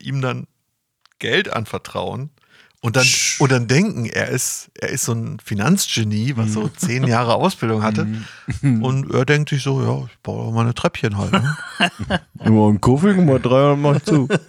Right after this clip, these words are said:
Speaker 1: <laughs> Aber ich, äh, du, ich, wie gesagt, ich war, ich hab selber an mir gezweifelt und hab gedacht so, „Okay, ich mach ein-,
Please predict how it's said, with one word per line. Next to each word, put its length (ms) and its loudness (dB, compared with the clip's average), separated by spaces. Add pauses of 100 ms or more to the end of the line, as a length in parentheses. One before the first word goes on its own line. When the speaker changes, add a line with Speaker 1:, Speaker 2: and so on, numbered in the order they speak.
(300)
Speaker 1:
<laughs> 400 -6 (100)
Aber 240 2
ich, 240 -6
äh, 140 -2
du, 240 2
ich, 320 -2 (200)
wie 120 -4
gesagt, 380 0
ich 160 -12
war, 180 2
ich 160 -10
hab 160 -2
selber 480 0 (220)
an 140 0
mir 180 2
gezweifelt 560 0
und 160 -2
hab 140 -4
gedacht 300 -4
so, 220 0 (1000)
„Okay, 220 -2
ich 100 -4
mach 140 0
ein-, 240 -4